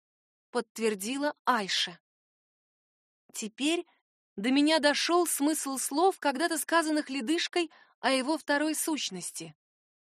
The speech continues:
И стало понятно, о какой боли он говорил. Ещё бы, сгорать заживо — ощущение малоприятное. И как только разума не лишился.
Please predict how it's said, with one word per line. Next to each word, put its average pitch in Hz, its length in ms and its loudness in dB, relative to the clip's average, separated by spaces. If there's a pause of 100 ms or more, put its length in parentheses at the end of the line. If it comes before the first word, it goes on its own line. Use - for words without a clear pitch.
(400)
И 220 100 -4
стало 262 360 2
понятно, 262 680 0
о 185 40 -8
какой 208 340 -2
боли 202 340 0
он 185 160 -2
говорил. 208 580 -2 (680)
Ещё 294 440 4
бы, 190 180 -2 (340)
сгорать 277 460 4
заживо — 247 440 2
ощущение 262 640 0
малоприятное. 254 920 2 (600)
И 214 80 -4
как 240 240 -2
только 247 320 0
разума 233 380 4
не 233 120 -2
лишился. 220 640 -4